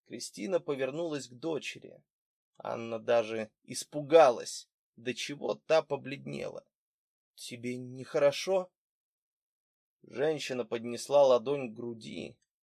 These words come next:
и медленно вдохнула. «Немного жарковато». Анна протянула к ней руку. «Пожалуйста,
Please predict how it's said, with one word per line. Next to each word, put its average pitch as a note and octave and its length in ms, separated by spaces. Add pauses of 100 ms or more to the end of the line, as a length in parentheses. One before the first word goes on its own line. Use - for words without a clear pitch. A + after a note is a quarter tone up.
(120)
и - 80
медленно D#3+ 560
вдохнула. C3 800 (400)
«Немного A2 760 (480)
жарковато». B2 960 (1080)
Анна F3 280
протянула D3 640
к - 140
ней D3 160
руку. D3+ 500 (380)
«Пожалуйста, A2+ 640